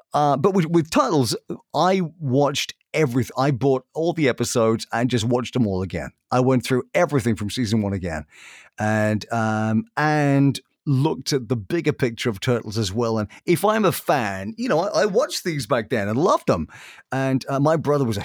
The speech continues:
massive Turtles fan, but, um, I wanted to make sure that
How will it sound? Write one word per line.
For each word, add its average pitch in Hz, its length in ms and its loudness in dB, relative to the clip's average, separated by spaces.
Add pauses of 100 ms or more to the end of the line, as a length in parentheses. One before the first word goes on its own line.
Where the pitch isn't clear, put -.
(120)
massive 190 800 -2
Turtles 98 360 0
fan, 78 360 -4 (360)
but, 139 280 0
um, 131 580 2 (380)
I 185 120 2
wanted 220 260 0
to 170 60 0
make 143 220 0
sure 131 360 0
that 120 200 0